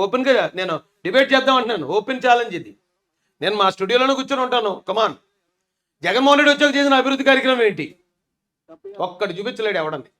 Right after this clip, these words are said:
డబ్బులు తీశాను, రెండు లక్షల యాభై వేల కోట్లు పంచాను అన్నాడు. ఎంత పంచాడో ఎవడికి లెక్కలేదు. ఆ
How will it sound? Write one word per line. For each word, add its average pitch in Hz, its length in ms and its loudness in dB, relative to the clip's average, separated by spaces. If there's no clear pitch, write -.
డబ్బులు 190 260 -4
తీశాను, 240 320 0
రెండు 220 160 0
లక్షల 240 200 4
యాభై 240 120 6
వేల 233 140 0
కోట్లు 247 220 4
పంచాను 220 260 -2
అన్నాడు. 202 200 -2
ఎంత 175 140 -8
పంచాడో 208 280 -2
ఎవడికి 190 240 0
లెక్కలేదు. 147 360 -8
ఆ - 20 8